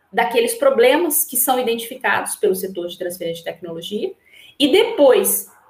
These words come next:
que a gente tenta, é, desenvolver essa solução, o mesmo setor é responsável por pegar aquela tecnologia e transferir pro,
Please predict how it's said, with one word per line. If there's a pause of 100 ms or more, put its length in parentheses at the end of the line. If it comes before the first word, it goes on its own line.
(120)
que
a
gente
tenta, (140)
é, (720)
desenvolver
essa
solução, (640)
o
mesmo
setor
é
responsável
por
pegar
aquela
tecnologia
e (280)
transferir (280)
pro,